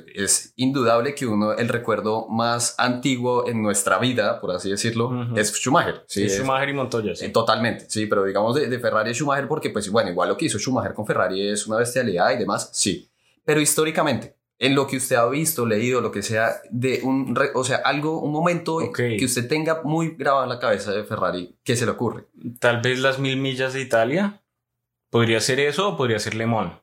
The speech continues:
Speaker 2: Son como las, las, las dos, los dos momentos históricos de Ferrari como, como escudería de competencia, ¿no? Como,
Speaker 1: Sí.
Speaker 2: como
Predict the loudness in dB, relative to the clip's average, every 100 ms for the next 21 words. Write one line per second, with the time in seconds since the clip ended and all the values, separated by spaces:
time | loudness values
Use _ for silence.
0 | _ _ _ _ _ _ _ _ _ _
1 | -8 2 2 2 0 -2 2 0 0 -2
2 | 0 0 -2 -2 -2 -2 -4 -4 -4 -8
3 | _ _ _ _ _ _ _ _ _ _
4 | 2 6 6 4 -2 -2 0 -2 -2 -2
5 | -2 -2 -2 0 -2 -2 -2 0 2 2
6 | 0 -2 -2 0 2 4 2 -2 -2 0
7 | 0 2 0 -2 0 0 0 0 0 -2
8 | -6 _ _ _ _ 0 4 2 2 2
9 | 2 2 2 2 2 0 -2 -2 -2 -2
10 | -4 -6 -6 -4 -2 -4 -2 0 2 0
11 | -2 -6 -10 -4 0 0 -2 -4 -10